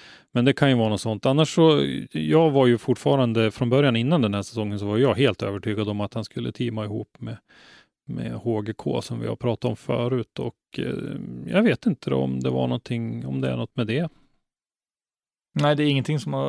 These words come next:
Speaker 2: jag menar, det är inget som har gått ut med någon info heller, så att, ja.
Speaker 1: Nej, eh, men han ska väl köra Driftmasters med B M W som jag fattar det.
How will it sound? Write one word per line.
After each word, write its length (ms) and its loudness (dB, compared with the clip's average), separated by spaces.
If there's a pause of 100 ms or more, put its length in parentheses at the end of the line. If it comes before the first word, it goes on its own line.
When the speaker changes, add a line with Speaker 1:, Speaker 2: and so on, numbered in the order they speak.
(160)
Speaker 2:
jag 100 -12
menar, 180 -12
det 100 -10
är 200 -16
inget 300 -4
som 120 -6
har 80 -4
gått 400 -6
ut 240 -4
med 100 -4
någon 100 -2
info 260 -4
heller, 280 -2
så 100 -8
att, 200 -16 (180)
ja. 140 -12
Speaker 1:
Nej, 500 4 (380)
eh, 500 -4
men 220 -2
han 140 0
ska 160 -2
väl 140 0
köra 600 2 (720)
Driftmasters 760 -2
med 120 -6
B 120 -2
M 140 -2
W 200 -6
som 280 -10
jag 160 -10
fattar 280 -12
det. 80 -20